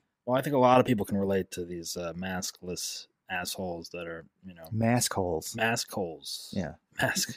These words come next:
Speaker 1: yeah, ma-, mask holes that are, uh, w-, walking around the cities and,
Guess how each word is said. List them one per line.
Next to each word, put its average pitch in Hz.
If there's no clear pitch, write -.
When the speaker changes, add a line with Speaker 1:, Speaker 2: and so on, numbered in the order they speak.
Speaker 1:
yeah, 92
ma-, 98
mask 143
holes 104
that 101
are, 98
uh, 90
w-, 101
walking 123
around 101
the 104
cities 95
and, 175